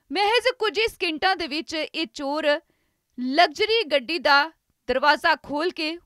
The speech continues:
ਉਸ ਦਾ ਲੌਕ ਖੋਲ੍ਹ ਕੇ ਉਸ ਨੂੰ ਸਟਾਰਟ ਕਰ ਲੈਂਦਾ ਹੈ ਤੇ ਮਹਿਜ਼ ਪੰਦਰਾਂ ਸਕਿੰਟਾਂ ਦੇ ਵਿੱਚ ਕਾਰ 'ਚ ਬੈਠ ਕੇ ਉਸ ਨੂੰ ਚਲਾ ਕੇ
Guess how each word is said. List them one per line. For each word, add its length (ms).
ਉਸ 120
ਦਾ 100
ਲੌਕ 300
ਖੋਲ੍ਹ 260
ਕੇ 120
ਉਸ 160
ਨੂੰ 120
ਸਟਾਰਟ 440
ਕਰ 200
ਲੈਂਦਾ 300
ਹੈ 120
ਤੇ 100
ਮਹਿਜ਼ 320
ਪੰਦਰਾਂ 380
ਸਕਿੰਟਾਂ 480
ਦੇ 120
ਵਿੱਚ 380
ਕਾਰ 240
'ਚ 160
ਬੈਠ 380
ਕੇ 180
ਉਸ 180
ਨੂੰ 200
ਚਲਾ 360
ਕੇ 240